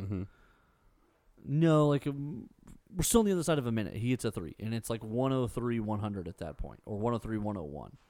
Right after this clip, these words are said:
Speaker 2: something along those lines. Um, well, they release a re-, in the two-minute report,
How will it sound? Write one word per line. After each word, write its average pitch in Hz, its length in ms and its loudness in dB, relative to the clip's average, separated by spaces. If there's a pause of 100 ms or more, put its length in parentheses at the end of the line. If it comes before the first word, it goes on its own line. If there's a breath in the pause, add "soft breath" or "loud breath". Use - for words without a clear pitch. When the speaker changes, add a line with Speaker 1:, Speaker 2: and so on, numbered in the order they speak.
(560 soft breath)
Speaker 2:
something 110 260 -6
along 87 380 -8
those 87 140 -14
lines. - 360 -18 (840 soft breath)
Um, 123 840 2 (280)
well, 143 140 4
they 165 100 8
release 160 400 4
a 165 60 0
re-, 151 160 -2 (100)
in 139 180 0
the 147 80 2
two-minute 180 300 0
report, 135 460 0